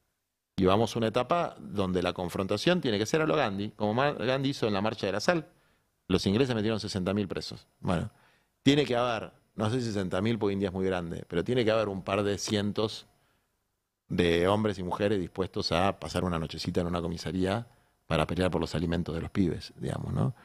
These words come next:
Eh, nosotros estamos dispuestos, nuestros compañeros están dispuestos,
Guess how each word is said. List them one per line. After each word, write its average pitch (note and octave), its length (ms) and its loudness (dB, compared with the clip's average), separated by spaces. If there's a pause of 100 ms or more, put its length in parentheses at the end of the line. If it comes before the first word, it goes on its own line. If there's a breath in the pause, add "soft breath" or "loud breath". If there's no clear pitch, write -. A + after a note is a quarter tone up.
(280 soft breath)
Eh, E2 680 2
nosotros G2+ 300 0
estamos E2 220 -2
dispuestos, - 580 -10
nuestros E2+ 420 -2
compañeros F#2 400 0
están E2+ 200 -4
dispuestos, A2 560 2